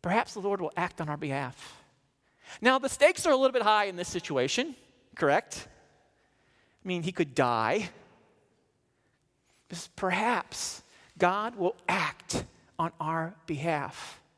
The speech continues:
His expectation was definitely pretty high. The potential for God to step in and to begin to move his good purposes for Israel and for the people of Israel and in the world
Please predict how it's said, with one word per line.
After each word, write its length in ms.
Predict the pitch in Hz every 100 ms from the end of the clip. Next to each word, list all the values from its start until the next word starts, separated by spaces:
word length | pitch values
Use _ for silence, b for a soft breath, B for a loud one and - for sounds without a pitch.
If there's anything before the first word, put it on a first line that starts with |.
| _ _ _ _ _ _ _ _ _ _ b b b
His 280 | - 240 -
expectation 1120 | 233 262 - 262 254 - 214 226 208 175 139
was 220 | 147 147 - -
definitely 460 | - 330 269 233 214
pretty 200 | 196 180
high. 340 | 151 107 92 - _ _ b b b b b b -
The 100 | 233
potential 720 | 330 - 339 339 - 139 107 - B B
for 140 | - 233
God 340 | 277 285 311
to 100 | 285
step 460 | 262 - 247 233 -
in 340 | 190 156 110 107 - _ B B B
and 120 | 190
to 80 | 240
begin 420 | 233 170 269 302
to 120 | 262
move 320 | 220 262 311 254
his 180 | 220
good 240 | 175 269 240
purposes 480 | 247 240 240 202 -
for 140 | 208
Israel 460 | 254 247 170 135 - - B B
and 120 | 214
for 140 | 220 220
the 100 | 220
people 480 | - - 311 311
of 100 | 247
Israel 300 | 254 254 220 226
and 180 | 277 294
in 60 |
the 80 | 269
world 400 | 233 226 202 143